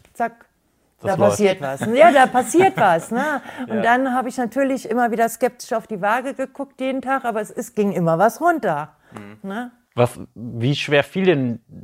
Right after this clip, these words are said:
Speaker 2: fielen dir die ersten, ich sag mal, die ersten zehn Tage? War das so, dass das für dich eine, eine, eine, also große Umstellung war sicherlich, aber war's, fiel's dir schwer, auch diese Umstellung in den ersten Tagen?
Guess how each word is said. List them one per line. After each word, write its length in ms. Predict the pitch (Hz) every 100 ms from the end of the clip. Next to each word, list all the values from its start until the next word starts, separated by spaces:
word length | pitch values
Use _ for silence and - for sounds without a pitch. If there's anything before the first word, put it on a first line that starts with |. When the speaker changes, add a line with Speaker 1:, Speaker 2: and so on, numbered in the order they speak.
| - -
Speaker 2:
fielen 420 | _ - 160 156 127
dir 180 | 131 123
die 240 | 123 -
ersten, 880 | 127 127 127 - - 127 123 123 117 _ _ _ _ _ _ _ -
ich 100 | 120
sag 140 | 123
mal, 80 | 123
die 160 | 120
ersten 420 | 113 120 120 120 110
zehn 260 | 120 113
Tage? 520 | - 110 107 98 95 107
War 120 | 123
das 180 | 131 -
so, 80 | 131
dass 180 | 127
das 120 | 135 -
für 100 | 123
dich 300 | 135 - _ _ _ _ _ _ -
eine, 240 | 135 123 123
eine, 360 | 120 117 117 - -
eine, 480 | 120 113 110 104 107 _ _ _ _ _ - -
also 200 | 113 107
große 260 | 110 123 117
Umstellung 360 | 127 120 117
war 80 | 107
sicherlich, 600 | 98 143 175 147 185 - _
aber 240 | 120 117 107
war's, 380 | 127 - - _ _
fiel's 240 | 156 147
dir 100 | -
schwer, 360 | 110 - 113 170
auch 80 | 170
diese 180 | 156 139
Umstellung 580 | 110 - - 156 170 165
in 100 | 156
den 120 | 147
ersten 280 | 147 - -
Tagen? 360 | 151 151 180